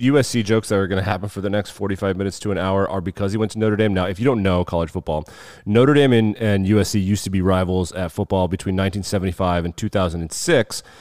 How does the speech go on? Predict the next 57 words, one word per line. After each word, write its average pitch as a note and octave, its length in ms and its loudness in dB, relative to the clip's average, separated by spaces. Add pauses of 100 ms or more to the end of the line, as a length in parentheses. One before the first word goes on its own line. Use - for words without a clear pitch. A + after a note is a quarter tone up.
(120)
when, G2+ 480 2
uh, G2+ 200 4
U G2+ 200 4
S G2+ 80 2
C A#2 100 0
broke G#2 240 2
a G2+ 40 -2
rule G2 180 2
to G2 120 -2
win F#2+ 120 0
a F#2 40 -4
game, G2+ 260 0
and F#2+ 80 0
then G2+ 100 0
they G#2 80 2
were G2+ 140 0
rivals F#2 480 -2
once G2+ 360 0
in, G2 60 -4
like, F2 160 -4
twenty F2 220 -6
twelve C3+ 360 4
and G#2 80 -2
then F#2+ 100 2
once F#2+ 180 -2
again F#2 120 -2
in F2+ 60 0
twenty F#2 200 -4
seventeen, A2+ 540 2
but F2+ 120 -2
the G2 80 -2
rivalry G2 400 2
essentially F#2 340 -4
was E2+ 160 -4
something F2 220 -4
that D#2+ 140 -6
was, F#2 360 0
not F#2 240 -2
is. F#2+ 280 -2
However, A#2 500 6 (280)
for E3+ 280 4
the E3+ 80 0
people A#2+ 260 4
involved C3+ 380 4
in A2 160 4
the G2+ 120 2
rivalry, F#2+ 540 2 (260)
they A2+ 360 2
are G#2 240 0
very A2+ 420 4
much, - 580 -4 (100)
very A#2 360 4
much, G2 240 0
"We're G#2+ 320 2
better G#2 140 0
than A#2 160 0
you," C3+ 140 2